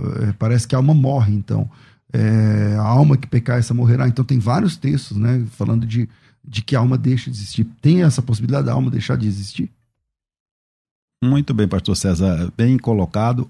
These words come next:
Speaker 2: Essa possibilidade, ela não existe da inexistência da alma.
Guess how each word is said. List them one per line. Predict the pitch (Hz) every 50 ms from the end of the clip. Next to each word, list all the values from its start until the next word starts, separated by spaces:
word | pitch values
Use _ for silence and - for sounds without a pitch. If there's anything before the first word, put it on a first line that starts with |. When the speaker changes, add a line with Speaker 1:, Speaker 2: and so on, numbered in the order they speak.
| _ -
Speaker 2:
Essa | 117 120 113 - 147 143 139
possibilidade, | - _ 170 170 160 - 151 135 131 123 117 104 98 120 131 143 143 143
ela | 143 139 123
não | 127 147 190
existe | 190 131 92 107 123 131 127 - - 147 156 -
da | 123 113 - 156
inexistência | 175 202 240 240 220 208 190 151 170 156 120 - - 139 139 135 - 156
da | 160 147 -
alma. | - 87 85 85 78 78 76 -